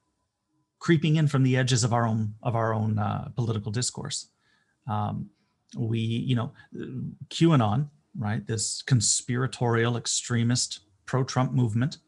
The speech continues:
has active membership in Canada. Virtually every anti-mask rally, virtually every quote unquote pro-freedom rally, uh, that we've seen in the pandemic and the covid era has had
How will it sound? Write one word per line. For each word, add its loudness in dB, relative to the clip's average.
has 4
active 2
membership 4
in 2
Canada. 0
Virtually 0
every 0
anti-mask 2
rally, 2
virtually -2
every -2
quote 2
unquote 0
pro-freedom 0
rally, 2
uh, 0
that -4
we've 0
seen 2
in 2
the 0
pandemic 0
and 0
the 0
covid 0
era 2
has 2
had 0